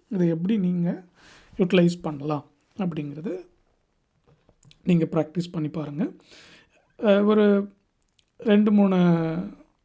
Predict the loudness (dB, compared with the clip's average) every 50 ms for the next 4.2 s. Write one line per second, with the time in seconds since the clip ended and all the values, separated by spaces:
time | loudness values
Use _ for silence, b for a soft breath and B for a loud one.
0 | _ _ _ _ _ -2 0 2 2 2 2 2 2 2 0 0 0 0 0 -2
1 | -2 -2 -2 -2 0 0 2 2 0 0 -2 -4 -2 -2 -2 -2 -2 -4 -4 -4
2 | -4 -4 -6 -4 -4 -4 -4 -4 -6 -8 -8 -10 -14 b b b b b b b
3 | b b b _ -4 -4 -4 -2 -2 -4 -4 -4 -4 -6 -6 -6 -6 -8 -10 -8
4 | -8 -6 -6 -8 -8